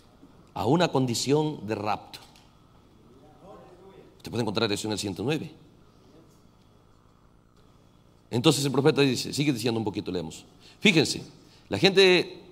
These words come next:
Pentecostés allá arriba, ellos fueron vivificados por el Espíritu Santo". Escúcheme, cuando ese grupo de Pentecostés allá arriba, en el día de Pentecostés, recibieron el abstracto, el título de parte de Dios, seguro eso glorificó sus almas.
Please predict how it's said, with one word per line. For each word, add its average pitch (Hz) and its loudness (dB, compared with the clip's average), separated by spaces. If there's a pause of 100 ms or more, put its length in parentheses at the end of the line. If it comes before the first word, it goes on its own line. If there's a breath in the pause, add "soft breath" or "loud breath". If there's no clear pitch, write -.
(120)
Pentecostés 143 2
allá 160 6
arriba, 151 4
ellos 139 2
fueron 147 4
vivificados 123 0 (240 soft breath)
por 107 0
el 113 4
Espíritu 117 2
Santo". 110 -2
Escúcheme, 113 0 (260 loud breath)
cuando - 0
ese 156 2
grupo 175 2
de 113 -4
Pentecostés 123 -2
allá 147 4
arriba, 143 2
en 120 0
el 120 2
día 147 4
de 143 4
Pentecostés, 131 0
recibieron 123 0
el 117 4
abstracto, 131 0
el 110 -4
título 113 -2 (220 loud breath)
de 95 -6
parte 139 2
de 143 2
Dios, 160 2
seguro 151 4
eso 156 2
glorificó 127 0
sus 139 -4
almas. 139 -2